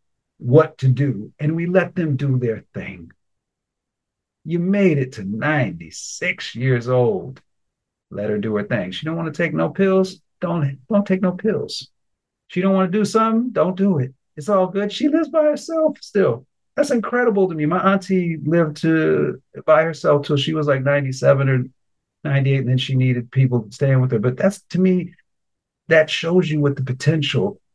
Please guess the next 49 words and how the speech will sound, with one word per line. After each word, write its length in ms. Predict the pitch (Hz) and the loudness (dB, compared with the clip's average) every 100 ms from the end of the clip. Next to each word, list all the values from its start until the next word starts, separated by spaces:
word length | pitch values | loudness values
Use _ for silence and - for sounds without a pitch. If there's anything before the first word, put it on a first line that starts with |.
| - | 0
is 240 | 131 123 | 4 4
for 280 | - 135 127 | 0 0 0
the 60 | 117 | 0
human 400 | 143 143 135 107 | 0 2 2 0
body 440 | 117 131 139 113 | 0 2 2 0
when 200 | 104 113 | -4 -4
we 120 | 107 | -4
just 360 | 101 123 123 - | 0 2 0 0
leave 220 | 127 120 | 2 2
it 60 | 107 | 2
alone 340 | 110 120 113 | 0 2 2
and 80 | 101 | 2
let 200 | 113 110 | 0 0
people 520 | 127 123 107 104 92 - _ _ - | -2 0 0 0 -2 -8 _ _ -12
live 280 | 107 139 127 | -2 0 0
a 120 | 110 95 - | -2 -6 -4
great 420 | 123 131 131 - _ _ _ _ _ _ - | 0 2 0 -6 _ _ _ _ _ _ -6
disciplined 640 | - 147 - 127 131 110 | 0 2 0 0 2 2
lifestyle 640 | 120 165 - - 117 117 113 | 0 0 0 -2 2 2 0
with 160 | 113 | -2
a 40 | - | -2
little 200 | 123 123 | 0 2
bit 160 | 127 | 2
of 60 | 107 | 2
moderation 760 | 120 127 117 127 143 139 131 | 2 2 2 2 0 0 0
and 280 | 127 165 170 | 0 2 2
a 40 | |
little 180 | 160 165 | 2 0
bit 140 | 151 156 | 2 2
of 140 | 147 | 2
indulgence 680 | 139 131 175 185 101 - - | 2 2 0 0 -2 -4 -6
mixed 300 | 170 - 123 | -6 -6 -8
in. 160 | 123 _ _ _ _ _ _ _ _ _ _ _ - | -8 _ _ _ _ _ _ _ _ _ _ _ -2
Now, 240 | 143 131 - _ _ _ 147 | 0 0 -4 _ _ _ -4
there 120 | 143 | 2
was 240 | 185 208 | 4 4
one 280 | 151 170 151 | 2 -2 0
thing 140 | 165 | 0
I 80 | 139 | 2
did 220 | 139 156 | 2 0
wanna 180 | 135 127 | 2 2
do 180 | 98 110 | 0 -2
for 140 | - | -2
the 120 | 104 120 | 2 2
educational 580 | 120 98 120 110 98 | 0 2 0 2 -2
side 320 | 95 120 117 - | 2 4 4 2
on 160 | - | 0
this, 200 | - - | -2 -2
Sam, 340 | - - - | 0 0 -4